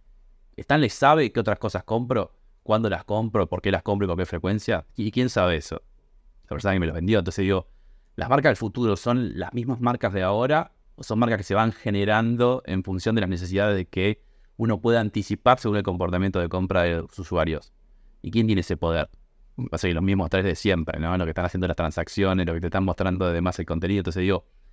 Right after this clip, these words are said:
¿las marcas del futuro van a ser marcas? ¿Van a ser las mismas marcas? De acá a diez años, ¿una marca va a poder abastecer todo esto que estoy diciendo? ¿O alguien va a pedir, "Che, necesito esto", a múltiples lugares y la marca va a ser más algo,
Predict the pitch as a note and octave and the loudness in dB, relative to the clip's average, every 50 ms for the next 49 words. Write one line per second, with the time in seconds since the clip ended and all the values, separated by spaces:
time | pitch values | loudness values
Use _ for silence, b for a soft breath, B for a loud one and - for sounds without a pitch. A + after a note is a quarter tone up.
0 | - - - - - - _ - - - - - - - B2+ C#3 C3+ - C3+ A#2+ | -20 -20 -20 -20 -20 -20 _ -20 -20 -18 -12 -10 -6 -2 0 0 2 2 2 2
1 | G#2+ - G#2 G2 - G2+ F#2+ F#2 B2 C#3 C3 - - G2+ G2 G2+ G#2+ A#2+ C#3 C3+ | 2 -2 -4 -6 -4 -2 0 2 4 4 2 2 -2 -2 0 4 4 4 4 4
2 | - - A#2 F#2 - - - - - G#2 - - A2 G2 F#2 A2+ A2+ G#2+ G2+ F#2+ | 4 4 2 2 2 -4 -10 -2 -2 -2 0 0 0 0 0 0 -2 -2 -4 -4
3 | - F#2+ G#2 B2 B2 - - A2 F2 - - - - - _ _ - - _ - | 2 2 2 2 2 2 2 2 2 2 -4 -18 -20 -20 _ _ -20 -20 _ -20
4 | - - _ - - - _ - - - - - - F#2 F2+ B2+ B2+ C3 B2 A#2 | -20 -20 _ -20 -20 -20 _ -20 -20 -20 -18 -8 -6 -2 4 4 4 6 6 2
5 | G2+ - - A2+ G#2 G2+ G2+ G2 F#2+ F2 E2+ - - - - - G#2+ G#2 G#2+ A2+ | 0 2 4 4 4 4 4 2 2 0 -2 -6 -12 -18 -10 -4 -2 0 2 2
6 | B2 - A2+ G2 A#2 C3 C3 - A2 G#2 G#2+ A2 B2 C3+ A#2+ G#2 F#2 - - F2+ | 2 2 2 2 2 2 2 0 0 2 2 4 4 4 4 2 0 -2 -4 -10
7 | - - G#2 G#2+ - - G#2 G#2 G2 - G2+ F2+ E2 G2+ G2 G2 F2 - - G#2+ | -6 -4 -4 -4 -2 -2 -2 -2 -2 -2 -4 -4 -2 0 0 -2 -2 -2 -2 0
8 | A2+ B2 C3+ B2 F#2 - _ _ _ _ _ _ _ _ _ _ _ _ _ _ | 0 2 0 0 -2 -4 _ _ _ _ _ _ _ _ _ _ _ _ _ _
9 | _ _ - G2 G#2 A2 G#2+ - _ _ - - A#2+ B2+ B2+ A#2+ A#2+ A#2 A2 G#2+ | _ _ -4 -4 -2 -2 -4 -8 _ _ -2 0 2 2 2 2 2 0 2 2
10 | G#2+ A#2+ B2 A#2+ - A2+ G#2+ A2 A#2 A#2+ A#2 G#2 F#2+ - - A#2+ A2+ A2 G2 G2 | 4 2 2 4 2 0 0 2 2 0 0 -2 -2 -4 0 2 2 2 2 0
11 | F#2 F#2+ F2+ - A2+ A2+ A2 A2+ G#2 A2 A2+ A2+ - - - B2 A2+ G#2 G2 F#2+ | -2 -2 -2 -2 -4 0 0 0 2 2 2 0 -2 -2 0 2 2 4 2 2
12 | G2 G#2 A2+ A2 - - G2+ F#2+ G#2 G2 G2 F#2+ G2+ A2 A2+ A2 - G2+ F#2 F2+ | 0 -2 -4 -4 -4 -6 -4 -2 -2 -2 -2 0 0 0 0 0 -2 -2 -2 0
13 | G2 A2 A2+ - G#2 F#2+ F2+ - G#2 G2 F#2+ G2+ G2 - - G2+ G2+ G#2 G#2 G#2 | 0 0 2 2 2 0 0 0 -2 0 2 2 2 2 2 2 2 2 2 2
14 | G#2+ G#2 G2+ G2 F2+ E2+ - | 2 2 2 2 0 0 -4